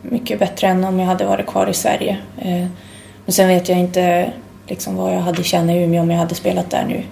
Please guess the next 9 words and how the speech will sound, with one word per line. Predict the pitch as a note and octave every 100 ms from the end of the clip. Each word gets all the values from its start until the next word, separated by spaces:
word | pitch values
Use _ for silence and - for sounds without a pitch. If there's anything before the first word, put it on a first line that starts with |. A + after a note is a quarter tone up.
| - - - - - -
Men | F3+ E3+ E3 F3+ - - - - - - - - - - - - - - -
ja, | - -
man | G3 F#3+
vet | F#3 F3+
väl | F#3
att | F3 F3
Sverige | - F3+ F3 F3
kanske | F#3 E3+
inte | F3+ F3 F#3+ F#3